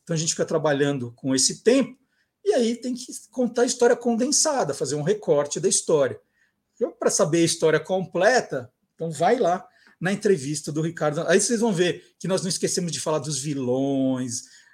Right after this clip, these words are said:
é, dos slogans, não esquecemos nada, tá tudo lá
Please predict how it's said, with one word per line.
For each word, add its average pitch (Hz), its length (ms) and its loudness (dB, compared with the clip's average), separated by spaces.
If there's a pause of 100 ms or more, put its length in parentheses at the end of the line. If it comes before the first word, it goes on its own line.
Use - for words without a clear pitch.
(120)
é, 147 140 2
dos 135 400 -6
slogans, 135 840 0
não 160 60 -4
esquecemos 240 380 -2
nada, 117 300 -6
tá 165 100 -6
tudo 294 240 -6
lá 151 160 -2